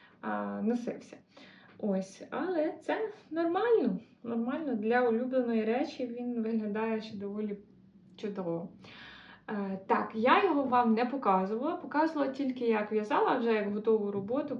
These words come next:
м, здається, ніде не світила. Ось, в'язала його за мотивами Світлани Коломієць. Е, в неї там були свої розрахунки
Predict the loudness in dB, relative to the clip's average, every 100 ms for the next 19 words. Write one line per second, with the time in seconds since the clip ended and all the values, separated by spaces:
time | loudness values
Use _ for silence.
0 | -8 -8 -4 -4 -6 -6 -6 -6 -2 0
1 | 0 -2 -2 -2 -4 -4 -4 -4 -4 -6
2 | -8 -10 -8 -6 -6 -8 -14 -18 -20 -20
3 | -20 -20 -6 -4 -4 -6 -2 0 4 6
4 | 6 4 2 2 2 2 4 2 0 0
5 | -2 -2 -2 -4 -10 -20 -14 -14 -10 -4
6 | -2 0 -2 -4 -4 -2 -4 -4 -2 -4
7 | -6 -18 -20 -20 -20 -20 -20 -16 -8 -6
8 | -4 -4 -4 -6 0 4 6 4 -2 0
9 | 0 0 -2 -2 2 2 2 0 -4 -2
10 | 0 0 -2